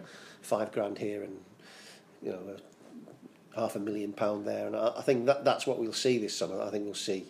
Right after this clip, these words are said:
uh, peop-, people, the people coming in will be exactly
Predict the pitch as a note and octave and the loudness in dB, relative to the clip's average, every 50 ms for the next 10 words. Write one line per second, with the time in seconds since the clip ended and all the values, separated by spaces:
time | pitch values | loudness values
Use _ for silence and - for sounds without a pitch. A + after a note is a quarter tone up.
0 | - - - - - - - - - - - - - A2+ G#2+ G2+ F#2+ G2+ - - | -14 -18 -18 -18 -16 -16 -16 -16 -16 -18 -18 -4 0 2 2 2 2 -2 0 0
1 | B2 A2+ A2 - - - - - - - C3+ B2+ B2 - - - - - D3 C#3+ | 0 0 0 -2 -10 -16 -16 -16 -2 2 2 2 2 0 -6 -10 0 2 2 2
2 | C#3+ - - - A#2 A#2 A#2 A#2+ G#2+ G#2 G2+ G#2 G#2+ G2+ F#2+ - - G#2+ G2 F#2 | 2 2 0 2 2 4 4 4 2 2 0 0 0 0 0 0 0 0 0 0
3 | F2 - - - - - - - - - - G2 G2+ G#2 G#2+ A#2 C3+ B2 - - | -4 -10 -16 -20 -20 -20 -20 -20 -6 -4 -4 -4 -2 0 4 6 6 6 4 0
4 | - - G2 F2 F2 | -4 -4 -4 -4 -4